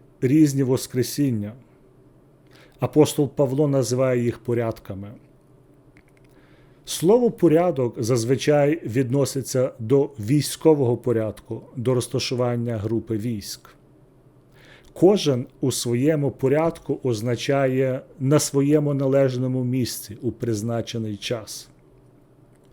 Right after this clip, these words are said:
Апостол Павло пише, що Христос був першим порядком, першим рангом. Усі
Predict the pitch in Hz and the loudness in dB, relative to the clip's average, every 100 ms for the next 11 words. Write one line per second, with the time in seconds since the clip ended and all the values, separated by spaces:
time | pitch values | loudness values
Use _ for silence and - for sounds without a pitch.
0 | _ - - _ _ - 127 196 190 - | _ -20 -20 _ _ -8 0 2 2 2
1 | 180 - 170 196 196 - 175 - 131 - | 0 4 2 4 0 4 2 4 -2 -4
2 | 143 123 - 120 - - 202 202 - - | -2 -2 -2 -4 -4 -4 -2 -2 -6 -12
3 | - _ _ _ _ _ 113 135 151 151 | -18 _ _ _ _ _ 0 6 6 4
4 | _ 156 170 - - 104 110 104 101 - | _ 2 2 2 -4 -4 -4 -6 -6 -12
5 | - 110 117 - _ _ _ - 120 - | -16 -18 -18 -20 _ _ _ -4 -4 -4
6 | 120 107 131 123 92 98 120 _ _ _ | -6 -4 -2 -4 -6 -10 -14 _ _ _
7 | _ _ _ _ - _ _ _ _ - | _ _ _ _ -20 _ _ _ _ -20
8 | - - - - 156 143 - 226 254 233 | -20 -20 -20 0 2 4 2 2 2 0